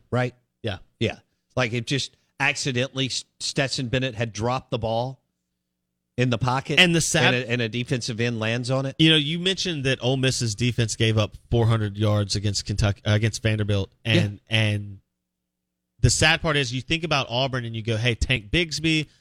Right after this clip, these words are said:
Speaker 2: they're a team that has traditionally run the ball well." Even
Speaker 1: Hunter
Speaker 2: when,
Speaker 1: from Philadelphia,
Speaker 2: yeah,
Speaker 1: Mississippi.
Speaker 2: e-, even when the, Jarquez Hunter, that's right. Even
Speaker 1: Yeah.
Speaker 2: when he,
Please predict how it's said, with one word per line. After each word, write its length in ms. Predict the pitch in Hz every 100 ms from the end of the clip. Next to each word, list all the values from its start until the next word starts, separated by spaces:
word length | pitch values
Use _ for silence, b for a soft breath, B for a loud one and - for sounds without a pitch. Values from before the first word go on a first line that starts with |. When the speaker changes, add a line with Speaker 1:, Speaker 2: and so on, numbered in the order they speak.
| b _ -
Speaker 2:
they're 240 | 123 117
a 60 | 107
team 320 | - 139 123
that 140 | 113
has 200 | 113 107
traditionally 520 | - 117 127 - 131
run 280 | 117 113 120
the 80 | 117
ball 240 | 113 113
well." 340 | 110 110 113 101
Even 140 | 113
Speaker 1:
Hunter 180 | 143 160
Speaker 2:
when, 80 | 160
Speaker 1:
from 200 | 160 135
Philadelphia, 500 | 156 147 143 147 147
Speaker 2:
yeah, 80 | 127
Speaker 1:
Mississippi. 420 | - 160 143 156
Speaker 2:
e-, 60 | 180
even 220 | 190 175
when 140 | 175
the, 100 | 160
Jarquez 420 | 117 127 - 120
Hunter, 240 | 127 120 120
that's 160 | 110 120
right. 140 | 107
Even 220 | 135 170
Speaker 1:
Yeah. 40 | 165
Speaker 2:
when 120 | 160
he, 360 | 151 147 131